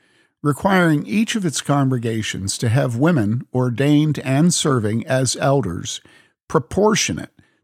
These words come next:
to the balance of women to men in the church's membership. This was a most basic sin against God's order of creation, just as the Apostle Paul declares in First Timothy two, verses twelve and thirteen,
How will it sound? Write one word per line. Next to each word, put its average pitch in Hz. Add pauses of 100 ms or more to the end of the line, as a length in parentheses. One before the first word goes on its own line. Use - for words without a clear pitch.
to 151
the 143
balance 165
of 101
women 101 (120)
to 208
men 107 (180)
in 139
the 131
church's 110
membership. 104 (1120)
This 156
was 117
a 120
most 123
basic 131
sin 98
against 120
God's 120
order 143
of 90
creation, 98
just 131
as 120
the 127
Apostle 127
Paul 139
declares 120
in 104
First -
Timothy 113
two, 117
verses 101
twelve 135
and 127
thirteen, 110